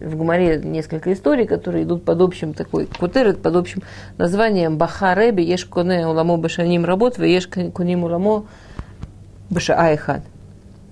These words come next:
Да, Реби плакал. Есть кто покупает будущий мир за много лет, а есть кто за один час.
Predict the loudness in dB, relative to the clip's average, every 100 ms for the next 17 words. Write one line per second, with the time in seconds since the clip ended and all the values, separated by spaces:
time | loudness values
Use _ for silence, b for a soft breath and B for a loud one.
0 | -6 0 2 4 4 2 2 2 2 -2
1 | -6 B B B 2 2 0 -2 -2 -4
2 | 0 4 4 4 0 -2 -2 -2 0 0
3 | -4 -18 -20 -12 -2 0 2 2 2 2
4 | 2 2 0 -2 0 2 2 0 -2 -2
5 | -4 -6